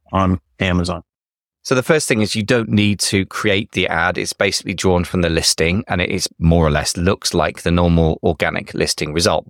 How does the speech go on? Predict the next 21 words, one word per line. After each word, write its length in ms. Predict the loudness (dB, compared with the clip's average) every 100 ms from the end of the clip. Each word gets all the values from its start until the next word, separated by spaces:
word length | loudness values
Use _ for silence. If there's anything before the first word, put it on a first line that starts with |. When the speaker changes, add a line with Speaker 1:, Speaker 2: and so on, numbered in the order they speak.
| _
Speaker 2:
by 120 | -4
design, 500 | -4 0 0 0 -2
so 180 | 0 0
that 180 | 0 -2
they 300 | 0 0 -2
just 260 | -2 -4 -2
put 140 | -2
the 60 | 0
word 120 | -2
sponsored 520 | -2 -2 -2 -2 -2
in 80 | -2
the 60 | -2
corner. 200 | -2 0
But 140 | -2
otherwise, 320 | 0 0 -2
the 100 | -8
consumer, 600 | -6 -2 0 2 2 0 -6 _
it 100 | -6
just 200 | -2 -4
feels 300 | 0 0 0
fairly 440 | 0 -2 -2 -4